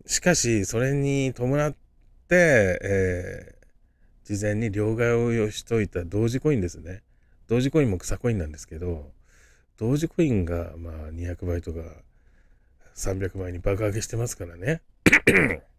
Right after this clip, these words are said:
で、同時コインさえ残ってればですね、まあ、こういう四百四十万とかなるわけですね。で、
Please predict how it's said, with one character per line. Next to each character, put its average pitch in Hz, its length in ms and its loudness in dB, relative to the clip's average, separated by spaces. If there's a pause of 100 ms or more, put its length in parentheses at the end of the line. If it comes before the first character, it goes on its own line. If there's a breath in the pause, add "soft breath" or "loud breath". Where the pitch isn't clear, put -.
(1500 soft breath)
で、 123 100 -4
同 143 180 6
時 175 100 -2
コ 175 100 2
イ 160 80 4
ン 127 60 2
さ 160 160 -2
え 143 60 2
残 113 200 -2
っ 127 40 -2
て - 140 -4
れ 95 60 0
ば 90 100 -2
で 85 60 -8
す - 160 -12
ね、 85 440 -4 (340)
ま 101 120 -12
あ、 95 40 -10
こ - 140 -6
う 92 80 0
い - 20 0
う 92 100 0
四 90 100 -4
百 85 80 -10
四 85 120 -6
十 92 140 -8
万 90 100 -6
と 85 80 -12
か 80 60 -14
な 85 80 -16
る 87 60 -10
わ 87 80 -12
け - 40 -16
で - 80 -20
す - 80 -20
ね。 117 240 -8 (1200)
で、 131 480 -2